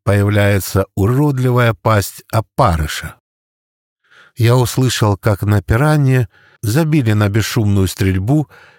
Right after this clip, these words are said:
и открыли огонь из пулемета в нашу сторону.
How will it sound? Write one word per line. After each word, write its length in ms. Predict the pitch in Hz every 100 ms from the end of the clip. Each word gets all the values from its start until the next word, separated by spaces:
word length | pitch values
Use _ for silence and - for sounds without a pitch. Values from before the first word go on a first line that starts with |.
| -
и 80 | 156
открыли 560 | 160 - 147 156 151 -
огонь 360 | 117 113 135
из 100 | 131
пулемета 760 | - 131 123 123 123 117 117 107 -
в 40 | -
нашу 360 | 110 120 -
сторону. 680 | 139 - 98 82 76 76 71